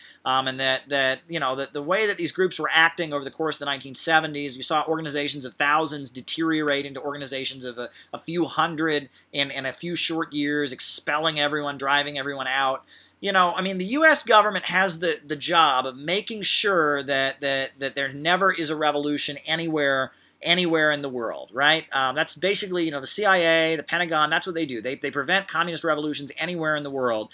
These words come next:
They prevent any country from breaking out of the global system of monopoly capitalism. So it would really be foolish to think that, that they aren't doing everything possible to make sure that no leftist organization in the United States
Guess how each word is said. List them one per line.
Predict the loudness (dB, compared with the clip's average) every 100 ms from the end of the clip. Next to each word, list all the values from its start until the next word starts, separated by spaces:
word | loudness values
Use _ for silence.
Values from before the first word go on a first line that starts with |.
| -12 -6
They |
prevent | -2 -2 -2
any | -2 0
country | 0 0 -2
from | -6 -4
breaking | -2 0 0
out | 0
of | 0
the | -2
global | -4 -2
system | -4 -4 -6
of | -8
monopoly | -4 -4 -6 -8
capitalism. | -6 -6 -6 -8 -10 -14 -20 -20 -18 -2
So | 2 6
it | 6
would | 4 4
really | 4 4 2
be | 0 -2
foolish | -4 -2 4 6 6 4 -2 -8 -8 -12 _
to | -8
think | -4 0 0 0
that, | 2 2 2 0
that | -2 0
they | 0 0 -2
aren't | -2 0 -2 -8 _ _
doing | 2 2 4
everything | 6 6 4 -2 -6
possible | -2 2 2 0 -2 -4
to | -4 -4
make | -2 -2 4
sure | 4 6 2
that | 0 -2
no | 0 2 4
leftist | 4 2 2 -6
organization | -4 -4 -4 -4 -2 -4 -6
in |
the | -6
United | -4 -4 -6
States | -6 -4 -4 -6